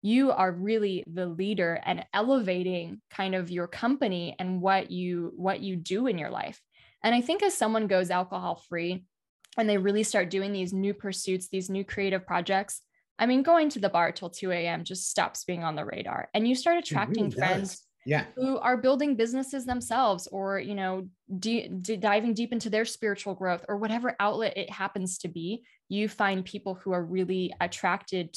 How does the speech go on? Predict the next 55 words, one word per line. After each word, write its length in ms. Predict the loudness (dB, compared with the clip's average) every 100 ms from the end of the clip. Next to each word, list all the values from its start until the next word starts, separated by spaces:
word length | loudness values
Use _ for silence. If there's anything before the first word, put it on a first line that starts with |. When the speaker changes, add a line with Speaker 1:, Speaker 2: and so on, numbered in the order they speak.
| -4
Speaker 1:
to 140 | -2
this 220 | -2 -4 -4
elevated 540 | 0 0 0 0 -2 -4
version 320 | -4 -2 -2
of 100 | -2
you 140 | -2
as 160 | -4 -2
well. 400 | 2 2 2 -4 _ _
And 140 | -2 0
you 80 | 4
guys 200 | 4 4
find 220 | 2 2
a 60 |
new 260 | 2 2 0
way 160 | 0 -2
to 120 | -6
connect 400 | -10 -8 -8 -4
and 200 | -4 0
bond, 400 | 0 0 -2 -6
you 140 | -4
know, 220 | -2 0 2
like, 260 | 0 0 -8 _ _ _
it's 180 | -6 -4
crazy. 580 | 2 2 4 2 0 -4 -10
You 180 | -4 -2
would 180 | -2
think 300 | -2 -2 -2 -12 _ 2
I, 380 | 4 4 2 0
this 180 | -2 0
happens 360 | -2 0 -2
because 260 | -4 -4 -4
of 60 |
what 160 | 0 0
I 80 | 0
do, 340 | -2 -4 -6
but 140 | -8 -4 0
I 80 |
attract 460 | 2 2 0 0 0
non-drinkers 800 | -2 -2 -4 -6 -6 -2 -2 -2 -2
everywhere 400 | 0 0 0 -2
I 60 | -2
go 180 | -4
now. 300 | -4 -6 -8 -12 _ _ _ _ 4
And 80 |
it's 120 | 4 4
Speaker 2:
Mm-hmm. 100 | 4
Speaker 1:
not 200 | 2 2
necessarily 440 | 0 2 2 2
just 240 | 0 -2
because 260 | -2 -2 0
I'm 160 | 0 0
in 100 | -2
the 60 |
alcohol-free 640 | -2 -2 0 -2 -2 -4
movement. 500 | -2 -6 -6 -6 -6